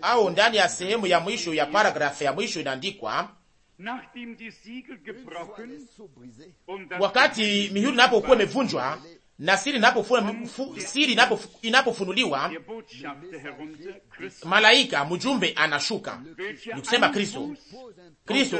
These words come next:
anayeweka mguu wake kwenye udongo na mguu mwengine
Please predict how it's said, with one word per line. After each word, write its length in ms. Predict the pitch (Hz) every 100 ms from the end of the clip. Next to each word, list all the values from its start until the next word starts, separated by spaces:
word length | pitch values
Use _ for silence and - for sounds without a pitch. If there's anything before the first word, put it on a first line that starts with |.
| 160
anayeweka 500 | 208 254 220 254 214
mguu 420 | 196 170 247 190
wake 540 | 220 202 - 143 117 - 160
kwenye 240 | 180 226 165
udongo 560 | 127 165 254 262 - 220 - - -
na 160 | 127 165
mguu 280 | 175 180 254
mwengine 560 | 185 170 262 240 247